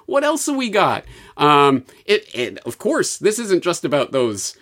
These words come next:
balloon bombings and Titanic submersibles and aliens in parliaments. It's about the hard-hitting news stories, too. Remember, remember covid?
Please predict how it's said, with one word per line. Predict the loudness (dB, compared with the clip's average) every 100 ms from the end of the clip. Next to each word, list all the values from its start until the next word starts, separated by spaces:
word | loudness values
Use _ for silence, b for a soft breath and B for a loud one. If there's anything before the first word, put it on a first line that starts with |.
| b b _ -20 -20 -20 -20 _ _
balloon | -2 2 4 4 4
bombings | 2 2 2 2 0 -4
and | -6
Titanic | -4 -4 -2 0 0 -2
submersibles | -4 -4 -4 -6 -4 -4 -6
and | -6 -4
aliens | -2 0 0 -2
in | -6
parliaments. | -2 0 2 -2 0
It's | 0 0
about | -2 -2 -2
the | -2
hard-hitting | 0 0 -2 -2 -2
news | -4 -6
stories, | -8 -6 -6 -6
too. | -4 -2
Remember, | 2 2 2 0 -6 _
remember | -8 -4 -4 -6
covid? | -4 -2 -2 -6